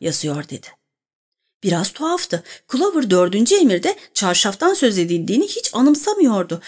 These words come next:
Ama madem ki duvarda yazıyordu, o zaman elden bir şey gelmezdi. O sırada yanında iki üç köpekle oradan geçmekte olan Squealer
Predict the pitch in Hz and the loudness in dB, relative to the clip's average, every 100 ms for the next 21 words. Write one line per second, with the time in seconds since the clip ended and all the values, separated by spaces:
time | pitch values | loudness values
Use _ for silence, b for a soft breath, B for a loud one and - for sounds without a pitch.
0 | B - 220 185 165 160 311 320 208 175 | B 0 2 2 2 2 2 2 2 0
1 | 180 165 294 262 170 160 156 208 349 B | 0 2 4 4 2 0 0 0 -2 B
2 | - 175 160 160 160 160 170 165 - 170 | -4 0 2 4 2 2 2 4 2 0
3 | 160 165 160 165 165 - 156 B B - | 0 0 2 0 0 -2 -6 B B -2
4 | 392 311 262 208 190 190 190 294 208 - | 0 2 2 4 2 0 0 -2 -4 -4
5 | 220 - - 185 160 - 190 190 185 185 | -2 -2 -2 -4 -6 -2 -2 2 2 2
6 | 170 - 185 185 370 247 165 156 - - | 2 0 -2 -2 -2 0 2 0 -4 -6
7 | 156 233 - | -2 0 -2